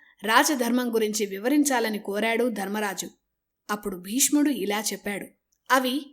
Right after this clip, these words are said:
ఈ కాలానికి పనికొస్తాయి. ఏ మనిషికైనా దైవ బలం అవసరం. కనుక రాజు దైవాన్ని పూర్తిగా విశ్వసించాలి. అప్పుడే ప్రజలు ధర్మాన్ని ఆచరిస్తారు.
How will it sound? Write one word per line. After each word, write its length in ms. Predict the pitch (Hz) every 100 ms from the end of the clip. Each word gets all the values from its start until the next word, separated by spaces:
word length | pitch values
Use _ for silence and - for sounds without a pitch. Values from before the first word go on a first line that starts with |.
| -
ఈ 140 | 262
కాలానికి 580 | 285 294 302 302 302 320
పనికొస్తాయి. 720 | 277 202 190 180 220 190 156 _ _ -
ఏ 160 | 220
మనిషికైనా 720 | 254 240 277 277 233 220 220 233
దైవ 420 | 196 202 240 277
బలం 300 | 233 247 240
అవసరం. 440 | 190 190 202 180 - _ _ _ _
కనుక 260 | - 269 277
రాజు 540 | 262 214 226 294 277 -
దైవాన్ని 480 | 196 214 254 240 226
పూర్తిగా 500 | 214 262 320 320 311
విశ్వసించాలి. 840 | 277 190 - 240 208 196 208 185 - _ _ _ -
అప్పుడే 340 | 196 220 254
ప్రజలు 480 | 311 202 202 240 302
ధర్మాన్ని 520 | 269 220 220 226 240
ఆచరిస్తారు. 680 | 208 190 202 180 - 185 175